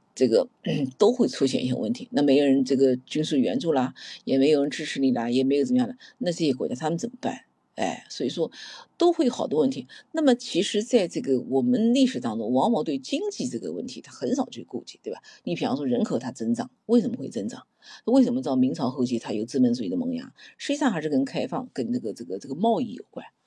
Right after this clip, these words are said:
哎，就跟贸易有关，哎，哎，贸易有关，哎，所以说，呃，你看欧洲也是一样，那个欧洲，你看这个糖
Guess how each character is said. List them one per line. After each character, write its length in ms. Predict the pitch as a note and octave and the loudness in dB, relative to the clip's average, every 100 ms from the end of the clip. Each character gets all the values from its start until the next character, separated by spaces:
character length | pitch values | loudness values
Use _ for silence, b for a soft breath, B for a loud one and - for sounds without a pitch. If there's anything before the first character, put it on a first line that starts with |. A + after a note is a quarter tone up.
| _ | _
哎， 180 | A#2 G2+ | -6 -6
就 140 | C#3 | -6
跟 100 | D#3 | -6
贸 220 | G3 G3+ | -6 -6
易 40 | A#2+ | -8
有 140 | B2 | -8
关， 140 | D3+ - | -10 -12
哎， 120 | A#2+ - B B B - | -12 -14 B B B -2
哎， 180 | A#2 A2 | 2 4
贸 180 | C#3+ | 6
易 100 | B2+ | 6
有 120 | A#2 C#2+ | 6 2
关， 160 | G2 | -8
哎， 200 | - - - | -10 -14 -6
所 160 | C#3+ | 0
以 80 | C3+ | 0
说， 260 | C3+ C3 B2+ B B B - | 4 2 2 B B B -4
呃， 260 | A#2+ A#2+ | 0 4
你 100 | A#2+ | 4
看 160 | C#3 D#3+ | 4 4
欧 180 | - E3+ | 6 4
洲 140 | F3 | 4
也 100 | B2 | 0
是 140 | B2 A#2 | 0 0
一 60 | |
样， 200 | A#2 F2 C3 | 0 2 2
那 40 | |
个 120 | B2+ | 2
欧 140 | D#3 D3 | 2 2
洲， 80 | D3 | 4
你 120 | C3+ | 2
看 180 | C#3+ B2+ | 4 2
这 80 | |
个 120 | C3 B2+ | 2 0
糖 500 | - B2 A2 F3 | -2 -4 -2 -2